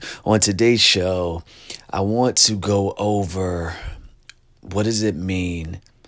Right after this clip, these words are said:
to continue to build a business when other people don't really want to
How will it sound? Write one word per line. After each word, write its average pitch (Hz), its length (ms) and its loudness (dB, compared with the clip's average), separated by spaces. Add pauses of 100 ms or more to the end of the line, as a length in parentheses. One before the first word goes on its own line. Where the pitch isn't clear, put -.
(500)
to 98 560 0
continue 104 680 0
to - 220 2
build 90 680 -2
a 92 160 -6
business 80 960 0 (1040)
when 92 680 -2 (180)
other 98 300 0
people 90 760 -6 (540)
don't 117 340 -2
really 95 440 -4
want 92 380 -6
to 80 360 0